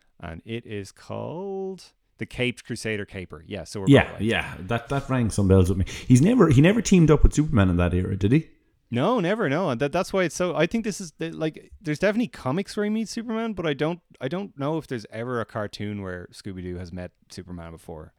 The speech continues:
Speaker 2: I suppose
Speaker 1: So
Speaker 2: Mystery Incorporated, solving mysteries, Batman, detective kind of goes hand in hand. Now, I did see, we, we were talking, <clears throat> excuse me, we were talking about other,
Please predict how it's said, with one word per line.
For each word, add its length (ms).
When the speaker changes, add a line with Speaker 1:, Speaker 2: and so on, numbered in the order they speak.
Speaker 2:
I 60
suppose 300
Speaker 1:
So 40
Speaker 2:
Mystery 300
Incorporated, 640
solving 380
mysteries, 800
Batman, 840
detective 760
kind 240
of 380
goes 260
hand 180
in 100
hand. 280
Now, 180
I 120
did 280
see, 200
we, 100
we 220
were 100
talking, 400
<clears throat> 0
excuse 240
me, 140
we 120
were 140
talking 340
about 200
other, 580